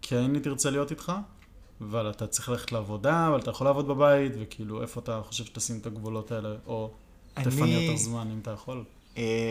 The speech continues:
Speaker 2: אני בונה כן סיסטם, כזה
Speaker 1: כן.
Speaker 2: שיאפשר לי כן לחיות את החיים שאני כן רוצה.
Speaker 1: מהמם.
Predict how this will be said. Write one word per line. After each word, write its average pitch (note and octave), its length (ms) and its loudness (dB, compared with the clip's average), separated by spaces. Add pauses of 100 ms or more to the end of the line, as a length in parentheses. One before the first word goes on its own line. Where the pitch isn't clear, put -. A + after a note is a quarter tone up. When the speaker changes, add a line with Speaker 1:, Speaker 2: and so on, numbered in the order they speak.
(2000)
Speaker 2:
אני D3 140 2
בונה D#3 280 6
כן D3 240 2
סיסטם, B2+ 520 0 (200)
כזה A#2 140 -4
Speaker 1:
כן. A#2 60 -2
Speaker 2:
שיאפשר A#2+ 400 0
לי A2+ 140 0
כן A#2+ 180 -2
לחיות A2+ 320 -4
את G#2+ 120 -10
החיים A2 300 -8
שאני G#2 300 -6
כן A2 140 -6 (100)
רוצה. - 320 -2 (120)
Speaker 1:
מהמם. A2 120 -2